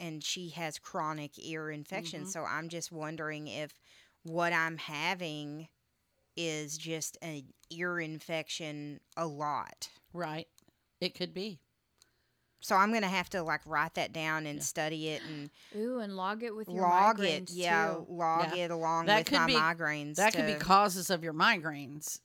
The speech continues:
Speaker 2: even.
Speaker 1: It
Speaker 2: Or,
Speaker 1: could,
Speaker 2: or
Speaker 1: like,
Speaker 2: be
Speaker 1: I, you
Speaker 2: related
Speaker 1: know,
Speaker 2: to your migraines, yeah.
Speaker 1: and I hadn't even thought about it that way. So, yeah, I'm gonna have to, y'all have kind of inspired me to pay more attention to that
Speaker 2: Mm.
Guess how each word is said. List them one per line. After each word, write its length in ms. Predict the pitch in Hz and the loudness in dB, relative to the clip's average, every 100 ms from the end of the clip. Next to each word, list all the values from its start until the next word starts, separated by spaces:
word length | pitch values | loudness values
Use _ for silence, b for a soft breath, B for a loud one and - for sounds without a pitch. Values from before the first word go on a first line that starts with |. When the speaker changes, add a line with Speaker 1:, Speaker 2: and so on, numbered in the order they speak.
| - | -6
Speaker 2:
even. 560 | 175 147 143 143 143 - _ _ _ _ _ _ - | -4 -4 -6 -8 -12 -18 _ _ _ _ _ _ -8
Speaker 1:
It 160 | 208 - | -8 -2
Speaker 2:
Or, 240 | 196 185 180 | 0 2 0
Speaker 1:
could, 100 | - | 0
Speaker 2:
or 80 | 190 | 4
Speaker 1:
like, 60 | 185 | 6
Speaker 2:
be 100 | 196 | 6
Speaker 1:
I, 60 | |
you 20 | |
Speaker 2:
related 320 | 185 185 220 202 | 4 6 8 6
Speaker 1:
know, 80 | 202 | 4
Speaker 2:
to 80 | |
your 100 | 185 | 0
migraines, 680 | 170 165 160 160 156 160 - | 0 0 -2 -4 -6 -8 -6
yeah. 200 | 185 180 147 | 0 0 2
Speaker 1:
and 120 | 202 185 | 0 2
I 560 | 185 190 190 190 185 180 | 2 4 2 0 -2 -2
hadn't 320 | 190 185 185 | 0 0 -2
even 320 | 175 180 180 | -6 -4 -4
thought 340 | 165 160 160 202 | 0 2 4 2
about 340 | 175 170 160 | 2 2 2
it 300 | 160 - 156 | 0 -6 -4
that 300 | 151 165 - | 0 0 0
way. 380 | 170 143 135 156 _ - - | -2 -4 -6 -12 _ -18 -10
So, 680 | - 185 175 165 165 160 156 - | -4 0 0 0 -2 -8 -14 -20
yeah, 500 | - 180 196 233 151 | -12 -4 0 0 0
I'm 140 | 170 180 | -2 -4
gonna 420 | 190 151 147 151 160 | -6 -4 -4 -8 -14
have 240 | 170 170 - | -10 -10 -6
to, 380 | 165 156 151 151 - _ 185 | -6 -4 -6 -8 -16 _ -12
y'all 160 | 165 | -10
have 120 | 156 | -10
kind 220 | - 170 160 | -6 -4 -4
of 100 | 151 | -6
inspired 560 | 143 - 135 151 160 | -8 0 2 2 0
me 140 | 160 156 | -6 -8
to 80 | |
pay 260 | 151 170 156 | -8 -6 -6
more 260 | 156 156 143 | -6 -4 -4
attention 560 | - 160 156 151 131 135 | -6 -10 -10 -10 -12 -12
to 100 | 131 | -10
that 280 | 127 117 151 | -6 -4 -6
Speaker 2:
Mm. 140 | 156 | -10